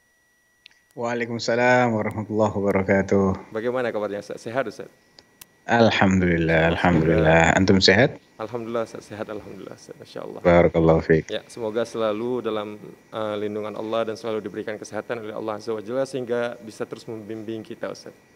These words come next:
Speaker 2: Baik, Ustaz.
Speaker 1: Amin, amin, amin. Barakallahu fiik.
Speaker 2: <clears throat> Baik, Ustaz, untuk mengawali acara ini mungkin, Ustaz, kita meminta beberapa nasihat dari Ustaz. Falyatafaddal mashkuran ma'jura.
Speaker 1: Baik. <clears throat> Bismillahirrahmanirrahim.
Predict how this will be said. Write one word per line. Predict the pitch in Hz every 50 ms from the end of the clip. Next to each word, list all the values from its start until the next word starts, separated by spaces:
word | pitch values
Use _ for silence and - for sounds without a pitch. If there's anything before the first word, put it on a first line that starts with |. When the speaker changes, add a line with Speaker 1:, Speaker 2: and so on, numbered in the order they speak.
| _ _ _ _ _ _ _ _ -
Speaker 2:
Baik, | - -
Ustaz. | - - - - - - - -
Speaker 1:
Amin, | 110 110 110 117 113 101 92 -
amin, | 92 92 90 90 87 80
amin. | 76 82 85 80 80 78 78 85
Barakallahu | 87 87 87 85 90 85 82 80 78 -
fiik. | - - - - 147 170 -
Speaker 2:
<clears throat> | - - - - - 165
Baik, | 165 151 143
Ustaz, | - 180 -
untuk | 160 147 143 - 156 139 - 135
mengawali | 135 131 127 127 123 123 123 123
acara | 123 123 - 139 127 123
ini | 123 123 123 131
mungkin, | 127 123 120 - 131 123
Ustaz, | 117 - 147 143 -
kita | - - - 135 127 120
meminta | 123 123 120 117 120 117 - 123
beberapa | 113 113 107 101 110 110 113 - - 110
nasihat | 110 110 - - 123 127
dari | 123 110 117 110 113
Ustaz. | - - 151 160 -
Falyatafaddal | - 139 131 123 117 - 131 120 - 151 156 143 151 170 180 190 196
mashkuran | 156 113 - - - 131 113 113 110 107
ma'jura. | 110 - - 113 113 - - - - - - - - - - - - - - - _ - - - _ _ _ _ _ - - - - - - - - -
Speaker 1:
Baik. | 120 101 95 95 - - 202 190
<clears throat> | 160 156 120 107
Bismillahirrahmanirrahim. | - - 127 123 131 127 113 107 98 87 87 110 104 98 92 90 87 90 92 - - 101 104 104 104 101 101 101